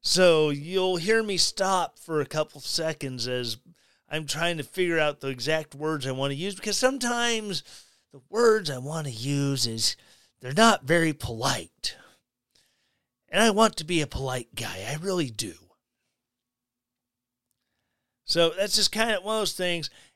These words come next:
And before I go, I do have to say this.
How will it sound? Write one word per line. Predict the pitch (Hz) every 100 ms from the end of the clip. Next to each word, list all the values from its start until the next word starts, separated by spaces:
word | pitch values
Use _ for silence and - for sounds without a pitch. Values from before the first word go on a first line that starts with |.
| -
And | 226 220
before | 170 180 202 196
I | 175
go, | 139 135
I | 131 143
do | 156 165
have | 156 156
to | -
say | - 147 135
this. | 123 117 90 - -